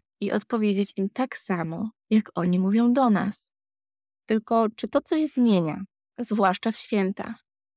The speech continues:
Jeśli przez cały rok ten człowiek zachowuje się podobnie, to jak myślisz, jakie jest prawdopodobieństwo, że w tych świątecznych dniach zachowa się inaczej? A tym bardziej, jakie prawdopodobieństwo jest, że od twojego komentarza,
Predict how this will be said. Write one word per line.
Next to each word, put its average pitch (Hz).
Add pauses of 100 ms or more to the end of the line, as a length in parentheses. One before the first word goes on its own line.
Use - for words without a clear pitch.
(560)
Jeśli -
przez -
cały 262
rok 190
ten 220
człowiek 233
zachowuje 214
się 233
podobnie, 175
to 262
jak 311
myślisz, 214 (100)
jakie 285
jest 269
prawdopodobieństwo, 214
że 190
w -
tych -
świątecznych 240
dniach 180 (220)
zachowa 202
się 180
inaczej? 175 (920)
A 208
tym 202
bardziej, 196 (140)
jakie 247
prawdopodobieństwo 220
jest, 165
że 202
od -
twojego 214
komentarza, 208